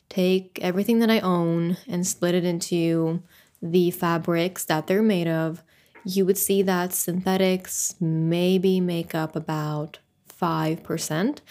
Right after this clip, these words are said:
And that is because they're mixed into the composition of a piece of clothing that may be, like,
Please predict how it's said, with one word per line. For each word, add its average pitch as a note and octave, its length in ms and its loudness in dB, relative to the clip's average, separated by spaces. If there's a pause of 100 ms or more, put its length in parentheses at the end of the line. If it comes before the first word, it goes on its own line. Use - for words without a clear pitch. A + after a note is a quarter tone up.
(400)
And F#3+ 160 2
that G3+ 220 2
is G#3+ 400 2
because F#3+ 440 -2
they're F3 200 0
mixed F3 680 0
into E3 920 0 (840)
the D#3+ 800 0
composition D#3+ 1000 -2 (720)
of F3 240 2
a E3+ 100 2
piece E3 640 -2
of D#3 340 -2
clothing D#3 840 -2
that D#3 440 -4
may D#3+ 260 0
be, D3+ 360 -2
like, D3 400 -6